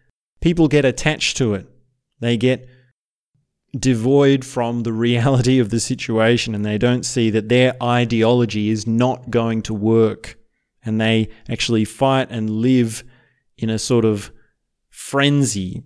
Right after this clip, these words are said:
in a kind of aggression with their ideology. That's where it goes wrong. When it turns violent, that's where ideology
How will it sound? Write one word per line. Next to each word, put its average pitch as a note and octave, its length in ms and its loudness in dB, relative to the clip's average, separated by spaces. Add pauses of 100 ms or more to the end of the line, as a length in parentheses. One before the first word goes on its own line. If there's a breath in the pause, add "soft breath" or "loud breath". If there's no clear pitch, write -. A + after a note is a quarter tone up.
(120)
in G#2+ 120 -8
a G#2 80 -4
kind A#2 340 2
of G2+ 200 -2
aggression A2 920 -2 (1080)
with A2+ 440 2
their A2 300 -2
ideology. G#2+ 760 -2
That's B2 320 -2
where A#2+ 160 2
it A#2 100 -8
goes A2+ 320 0
wrong. A2 340 0 (100)
When A2+ 140 -2
it G#2 100 -8
turns B2+ 360 2
violent, A2+ 760 0 (520)
that's A#2+ 340 -4
where A2+ 340 2
ideology A2 800 0